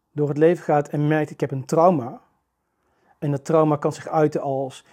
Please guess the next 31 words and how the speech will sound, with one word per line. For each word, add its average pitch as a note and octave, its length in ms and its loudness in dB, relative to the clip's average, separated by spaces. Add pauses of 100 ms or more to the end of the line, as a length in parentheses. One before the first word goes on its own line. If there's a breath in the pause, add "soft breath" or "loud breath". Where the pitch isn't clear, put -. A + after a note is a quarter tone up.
(280 soft breath)
"Ik C#3+ 140 -6
weet C#3 120 2
niet C3+ 120 0
wat C#3 140 2
ik C3 100 -2
wil, D#3+ 440 0
ik C#3 120 -8
heb C3+ 120 -6
geen C#3 200 -6
gevoel, F3 600 0
ik D3+ 120 -12
kan D3+ 120 -4
niet C#3 100 -2
bij C#3 120 0
mijn D3 140 -2
emoties, E3+ 600 0
ik D#3 80 -14
voel C#3+ 140 -10
me B2+ 60 -6
niet C3 140 -10
veilig, E3+ 380 2
et C3+ 100 -16
cetera, D3 280 -2
et - 60 -16
cetera." F3+ 340 -2 (600 loud breath)
En D#3+ 360 2
zij D3+ 380 0
deelt D#3 440 0 (100)
of D3 160 -6
hij C#3+ 280 0
deelt D3 340 0